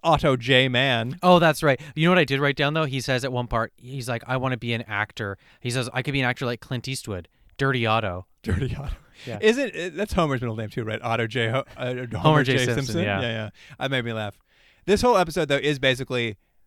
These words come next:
Speaker 1: uns-, unsurprisingly, Otto's a great actor.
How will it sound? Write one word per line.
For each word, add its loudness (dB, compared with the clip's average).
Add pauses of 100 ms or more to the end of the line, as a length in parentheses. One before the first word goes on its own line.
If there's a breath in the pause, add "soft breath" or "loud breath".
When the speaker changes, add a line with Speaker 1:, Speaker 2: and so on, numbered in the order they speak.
(480)
Speaker 1:
uns-, 2
unsurprisingly, 0 (160)
Otto's 2
a -4
great 0
actor. -10